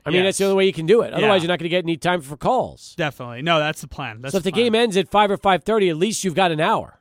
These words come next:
Speaker 2: Yeah, we're going air, on air right after the game.
Speaker 1: You have to. You absolutely have to. All right. One hour in the books. We got, uh,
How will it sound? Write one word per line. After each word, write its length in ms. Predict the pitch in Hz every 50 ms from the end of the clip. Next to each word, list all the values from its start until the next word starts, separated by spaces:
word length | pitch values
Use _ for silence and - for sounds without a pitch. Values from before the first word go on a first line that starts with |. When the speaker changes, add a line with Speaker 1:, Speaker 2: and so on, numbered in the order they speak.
| _
Speaker 2:
Yeah, 260 | - 185 190 196 170 143
we're 180 | 156 180 185
going 280 | 165 185 175 160 156 165 -
air, 380 | - 180 180 165 160 160 160 -
on 180 | 165 160 165 160
air 180 | 151 151 147
right 300 | 135 131 135 139 139 143
after 280 | 135 123 120 - - 135
the 80 | 120
game. 240 | 120 117 110 107 107 -
Speaker 1:
You 100 | 165 170
have 200 | 180 180 - -
to. 120 | - 71 - _ _
You 120 | - 147 165
absolutely 360 | 170 156 - - 156 113 104
have 140 | 101 92 -
to. 80 | - - _ _ -
All 80 | 233
right. 180 | 208 175 131 - _ _ _ _ _ _ -
One 160 | 151 208 240
hour 160 | 254 262 277
in 60 | 277
the 60 | 269 254
books. 300 | 294 311 302 - - -
We 60 | 254
got, 280 | 247 247 226 - -
uh, 220 | 233 233 214 214